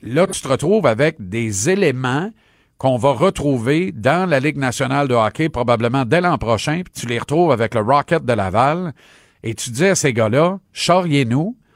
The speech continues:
puis donnez-nous une fièvre au printemps. » Et là, ben, tu te trouves, tu te retrouves avec un printemps un peu plus buzzant que ce qu'on va vivre encore, parce que le Rocket est, n'est pas encore assuré d'une place en série, loin de là, là.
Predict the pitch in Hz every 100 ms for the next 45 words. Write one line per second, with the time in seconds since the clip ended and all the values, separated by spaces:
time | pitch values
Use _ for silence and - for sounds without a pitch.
0 | _ _ 101 95 175 190 175 208 233 -
1 | 123 113 147 160 165 123 120 110 113 107
2 | 151 135 - _ _ _ _ _ _ 85
3 | 85 156 156 101 104 95 87 - - 160
4 | 196 123 - - 123 117 180 208 123 127
5 | 113 123 113 160 190 120 101 135 175 156
6 | 123 113 90 139 208 - _ _ _ -
7 | 123 - 131 120 113 151 151 113 98 151
8 | 180 147 80 - 87 - 123 127 117 131
9 | 160 208 110 101 107 104 - 190 175 190
10 | 147 117 135 117 165 123 135 131 139 117
11 | 120 113 156 127 117 107 151 202 107